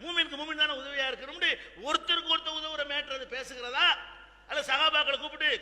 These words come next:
செத்து போன ஆளுக்கு தான் உங்களுக்கு உதவி செய்வாங்க, அதுக்கு சொல்லப்படுதா? மூமின்னா யாரு? சகாபாக்கள் மூமின் இல்லையா? பின்னாடி என்ன வருது மூமினுக்கு? அகாமு ஸலா, தொழுகை நிலைநாட்டுவார்களே, அந்த மூமின்கள் அல்லாஹ் சொல்லி காட்டுறான். அப்ப வ-, சில பேர் வந்து காவிர்கள்ல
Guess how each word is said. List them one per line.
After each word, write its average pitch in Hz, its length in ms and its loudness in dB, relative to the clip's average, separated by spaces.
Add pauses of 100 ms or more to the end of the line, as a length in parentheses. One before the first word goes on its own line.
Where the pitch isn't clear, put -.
(560)
செத்து 269 180 -4
போன 294 180 2
ஆளுக்கு 269 180 0
தான் 277 120 -4
உங்களுக்கு 247 180 -2
உதவி 240 100 -8
செய்வாங்க, 226 260 -6
அதுக்கு 226 220 -10
சொல்லப்படுதா? 208 380 0 (920)
மூமின்னா 320 400 2 (120)
யாரு? 320 240 6 (460)
சகாபாக்கள் 262 480 0
மூமின் 247 240 -6
இல்லையா? 254 240 4 (540)
பின்னாடி 302 320 0
என்ன 311 140 -2
வருது 302 240 -4
மூமினுக்கு? 302 360 2 (680)
அகாமு 277 480 4
ஸலா, 285 160 -2 (100)
தொழுகை 277 300 -2
நிலைநாட்டுவார்களே, 302 720 0 (220)
அந்த 285 160 -8
மூமின்கள் 285 420 -10
அல்லாஹ் 254 200 -8
சொல்லி 240 200 -12
காட்டுறான். 226 280 -8 (680)
அப்ப 294 320 0
வ-, 196 360 -6
சில 202 120 -2 (140)
பேர் 320 220 6 (100)
வந்து 285 240 0 (540)
காவிர்கள்ல 277 580 2